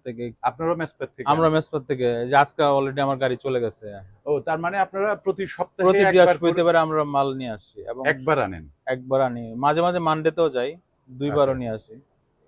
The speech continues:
Speaker 2: আচ্ছা।
Speaker 1: তবে most of the time আমরা একবারই নিয়ে আসি।
Speaker 2: আপনারা locally প্রডিউস করে এই ধরনের
Speaker 1: Locally প্রডিউস বলতে কি, ধরেন অনেকে গার্ডেন করে, এক্সট্রা যদি হয় তাহলে আমরা এটা নেই, দেয়। যেমন এখন পাব-, পাবেন আপনার লাউ,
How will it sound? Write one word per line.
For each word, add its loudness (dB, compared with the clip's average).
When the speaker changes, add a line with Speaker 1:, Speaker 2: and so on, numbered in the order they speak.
Speaker 2:
আচ্ছা। -18
Speaker 1:
তবে -2
most -6
of -4
the -12
time -2
আমরা -2
একবারই -4
নিয়ে -10
আসি। -20
Speaker 2:
আপনারা -6
locally -2
প্রডিউস -2
করে 0
এই 2
ধরনের 2
Speaker 1:
Locally 4
প্রডিউস 0
বলতে -8
কি, -4
ধরেন -4
অনেকে -6
গার্ডেন 0
করে, 0
এক্সট্রা -2
যদি -8
হয় -4
তাহলে -6
আমরা -4
এটা -8
নেই, -8
দেয়। -4
যেমন -6
এখন -4
পাব-, 0
পাবেন -6
আপনার -10
লাউ, -2